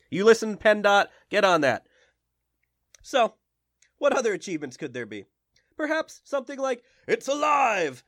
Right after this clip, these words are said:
for casting a resurrection spell for the first time, or "I am your father" for creating a character with a questionably incestuous relationship with his sister and then murdering his father.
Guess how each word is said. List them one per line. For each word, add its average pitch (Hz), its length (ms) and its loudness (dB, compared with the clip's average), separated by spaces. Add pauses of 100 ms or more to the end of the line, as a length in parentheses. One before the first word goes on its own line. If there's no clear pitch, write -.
for 214 100 -8
casting 247 380 -6
a 247 60 -6
resurrection 247 540 -6
spell 180 220 -6
for 156 120 -14
the 139 60 -16
first 139 300 -12
time, 127 260 -10
or 117 280 -8 (240)
"I 131 180 -4
am 131 160 -4
your 127 120 -10
father" 143 440 -4
for 135 160 -12
creating 175 320 -8
a 160 40 -18
character 220 440 -6
with 208 160 -8
a 196 200 -8
questionably 135 720 -12
incestuous 120 680 -14
relationship 117 540 -16
with 113 100 -18
his 110 140 -20
sister 135 320 -16
and 151 100 -12
then 175 100 -6
murdering 226 340 -8
his 285 100 -16
father. 320 380 -8